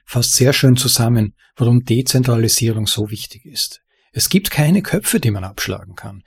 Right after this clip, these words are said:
keine C E Os, die man verhaften kann, keine Führungskräfte, die man erpressen oder unter Druck setzen kann, keine einzelne Gruppe von Leuten,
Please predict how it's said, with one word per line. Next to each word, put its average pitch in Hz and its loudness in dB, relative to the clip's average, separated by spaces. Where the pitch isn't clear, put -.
keine 190 2
C 180 4
E 180 4
Os, 185 4
die 156 2
man 160 2
verhaften 139 -2
kann, 120 0
keine 175 2
Führungskräfte, 139 4
die 151 6
man 147 6
erpressen 147 2
oder 147 4
unter 143 0
Druck 135 -2
setzen 117 -2
kann, 123 0
keine 180 2
einzelne 170 2
Gruppe 160 0
von 143 2
Leuten, 127 0